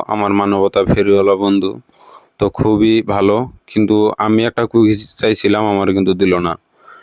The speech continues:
এইদিকে দেখেন এই বন্ধুর হাতে একটা কুকিজ আছে। তো আমার এই বন্ধু একটা ভুজিয়ার প্যাকেট কিনলো, তো আমারে কিছু অংশ ভাগ দিল, তাই আমি খাইলাম। তো বন্ধুরা আমাদের খাওয়া দাওয়া কিছুটা শেষ হয়ে গেল,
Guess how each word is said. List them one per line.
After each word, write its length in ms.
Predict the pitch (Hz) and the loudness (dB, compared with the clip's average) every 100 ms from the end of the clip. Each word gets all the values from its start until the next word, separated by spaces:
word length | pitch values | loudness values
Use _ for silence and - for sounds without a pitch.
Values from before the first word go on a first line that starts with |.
| - - | -16 -2
এইদিকে 400 | 101 98 104 101 | 0 2 2 2
দেখেন 320 | 101 95 107 | 0 0 0
এই 100 | 107 | 0
বন্ধুর 340 | 95 101 98 | 0 -2 0
হাতে 200 | 98 - | 0 -2
একটা 220 | 101 - 95 | -4 -2 -2
কুকিজ 380 | 101 98 95 | 0 0 0
আছে। 260 | 101 92 101 120 139 _ _ | -2 -2 -4 -6 -12 _ _
তো 420 | - 101 101 98 - | -2 0 2 0 -2
আমার 320 | 107 107 107 | -2 0 2
এই 120 | 110 | 0
বন্ধু 320 | 107 110 107 | 0 0 2
একটা 240 | 107 107 107 | 0 0 -4
ভুজিয়ার 520 | 95 95 101 107 110 | 0 0 2 2 2
প্যাকেট 320 | 110 101 95 | 0 -2 -4
কিনলো, 360 | - 101 104 127 - - - - | -2 0 2 0 -8 -20 -20 -8
তো 60 | - | -4
আমারে 340 | 101 101 101 | 0 0 -2
কিছু 340 | 98 113 101 104 | -2 -2 0 0
অংশ 240 | 104 98 | 0 0
ভাগ 280 | 101 95 87 | -2 -2 -4
দিল, 360 | 95 98 98 113 135 - | -2 0 0 -2 -8 -4
তাই 160 | 95 | -2
আমি 180 | 95 98 | 0 0
খাইলাম। 460 | - 101 92 95 135 - _ _ _ _ - | -2 -2 0 -2 -6 -16 _ _ _ _ -2
তো 120 | 117 | -2
বন্ধুরা 440 | 110 127 131 131 | 0 2 2 2
আমাদের 320 | 127 127 120 | 2 2 0
খাওয়া 300 | 120 - 123 | 0 2 2
দাওয়া 220 | 120 120 113 | 4 2 2
কিছুটা 400 | 120 107 107 110 | -2 0 0 0
শেষ 300 | 107 110 98 | -2 -2 0
হয়ে 200 | 104 104 | 2 2
গেল, 220 | 101 101 | 2 0